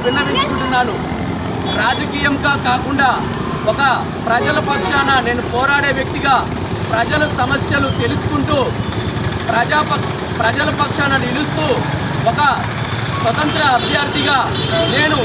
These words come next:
మన అద్దంకి నియోజకవర్గాన్ని, అలాగే ముఖ్యంగా అద్దంకి పట్టణాన్ని అభివృద్ధి చేయవలసిందిగా నేను విన్నవించుకుంటున్నాను.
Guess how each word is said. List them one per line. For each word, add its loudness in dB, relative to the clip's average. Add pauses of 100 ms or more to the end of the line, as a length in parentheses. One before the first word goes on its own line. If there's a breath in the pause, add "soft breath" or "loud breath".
మన 2 (120)
అద్దంకి 0
నియోజకవర్గాన్ని, 2 (340)
అలాగే 2 (260)
ముఖ్యంగా 2 (180)
అద్దంకి 2
పట్టణాన్ని 2 (640)
అభివృద్ధి 2 (140)
చేయవలసిందిగా 2 (100)
నేను 0
విన్నవించుకుంటున్నాను. -2